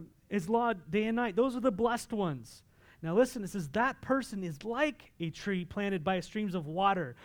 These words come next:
There's a continual source in their life that is filling them. And, and, and what happens when a tree becomes mature? What does it start to do?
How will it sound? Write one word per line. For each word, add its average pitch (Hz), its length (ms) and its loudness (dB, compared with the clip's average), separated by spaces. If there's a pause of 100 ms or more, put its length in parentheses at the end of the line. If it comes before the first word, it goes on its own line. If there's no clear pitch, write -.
(140)
There's 160 120 -4
a 160 60 -4
continual 226 720 -2
source 208 680 -2 (240)
in 180 120 0
their 165 120 0
life 180 220 4
that 175 100 -4
is 143 160 -6
filling 220 600 4
them. 147 200 -4 (300)
And, 180 260 -2
and, 175 240 -4
and 170 220 -4
what 202 200 0
happens 220 440 2
when 208 100 -2
a 196 60 -4
tree 233 300 -6
becomes 202 360 -4
mature? 214 380 0
What 196 100 2
does 196 100 -2
it 185 60 -10
start 214 240 0
to 196 80 -2
do? 220 340 2